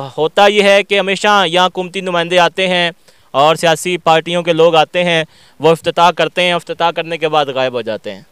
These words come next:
और फिर वो उस मंसूबे के ऊपर भी कोई काम नहीं होता और वो मंसूबा भी जो है वो ज़ाया हो जाता है या वो पैसे हड़प कर लिए जाते हैं या अपनी जेबों के अंदर जो है वो डाल लिए जाते हैं।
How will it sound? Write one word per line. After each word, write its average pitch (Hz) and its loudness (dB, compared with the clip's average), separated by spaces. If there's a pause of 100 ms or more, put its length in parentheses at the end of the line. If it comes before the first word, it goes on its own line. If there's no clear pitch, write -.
(440)
और 160 2
फिर 180 -8
वो 180 -4
उस 175 -12
मंसूबे 175 -6
के 190 -8
ऊपर 185 -2
भी 185 -6
कोई 180 -8
काम 170 2
नहीं 190 -6
होता 170 2 (380)
और 156 -4
वो 165 -2
मंसूबा 165 -6
भी 170 -8
जो 160 -6
है 160 -2
वो 165 -2
ज़ाया 147 2
हो 180 2
जाता 156 0
है 156 2 (300)
या 147 2
वो 160 2
पैसे 170 -2
हड़प 165 0
कर 170 -2
लिए 165 -4
जाते 156 2
हैं 160 0 (320)
या 147 4
अपनी 170 -2
जेबों 165 -2
के 165 -8
अंदर 143 -8
जो 139 -8
है 156 -4
वो 175 -6
डाल 127 -6
लिए 120 -12
जाते 113 -10
हैं। 110 -18